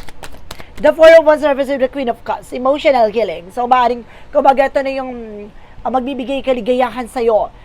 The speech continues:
no? Para mawawala na yung tinik sa dibdib mo na, "Oh, nagkakaedad na ako, gato, ganyan, wala nangyayari, gato." No, just wait for a perfect timing, no? Worth waiting for, no?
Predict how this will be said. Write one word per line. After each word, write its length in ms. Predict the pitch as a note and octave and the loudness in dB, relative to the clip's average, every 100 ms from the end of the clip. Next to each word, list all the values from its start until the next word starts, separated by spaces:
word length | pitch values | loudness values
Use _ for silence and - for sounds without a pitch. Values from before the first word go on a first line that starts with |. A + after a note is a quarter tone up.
| - A3 | -20 -2
no? 160 | B3 | 0
Para 280 | - B3+ B3+ | 2 0 0
mawawala 520 | B3+ B3 B3 B3 B3 | 0 0 2 0 0
na 80 | B3 | -2
yung 120 | A#3+ | -8
tinik 280 | C4+ C4+ - | -10 -10 -10
sa 160 | - D#4 | -14 -12
dibdib 400 | G3+ G#3 G#3+ A3 | -10 -6 -4 -4
mo 240 | A3 A3+ | -2 -2
na, 320 | A3 A3 A3 - | -2 -6 -8 -10
"Oh, 400 | - C4+ C4 C4 A#3+ A#3+ | -10 -6 -6 -6 -8 -8
nagkakaedad 480 | B3 B3 - A#3+ | -10 -10 -6 -6
na 200 | A#3 A#3+ | -4 -6
ako, 120 | B3 A#3+ | -6 -10
gato, 160 | A#3 | -10
ganyan, 400 | A3+ A#3 A#3 A3+ | -10 -10 -10 -10
wala 160 | A#3+ A#3 | -8 -8
nangyayari, 480 | A#3 A3+ A#3 B3 A#3 | -10 -12 -8 -8 -8
gato." 160 | A#3+ - - - | -12 -16 -20 -14
No, 560 | A3+ C4 C#4 C#4 B3 G3 | -2 4 8 8 8 4
just 240 | G3 B3+ - | -4 -6 -8
wait 240 | A3 B3 B3+ | -4 -4 -2
for 160 | A3+ | -2
a 80 | G#3+ | -2
perfect 400 | G#3+ F#3+ F#3+ - | -6 -10 -12 -10
timing, 400 | E3 F3 E3+ D3+ | -8 -6 -8 -12
no? 240 | F#3+ A#3 C4 - - | -8 -8 -10 -18 -2
Worth 240 | B3 C4+ | 0 0
waiting 280 | C#4 C4 C#4+ | -4 -6 -10
for, 440 | - D#4 D4+ - - - - - - | -4 -2 -2 -6 -14 -20 -18 -18 -12
no? 240 | G3+ A3 | -6 -6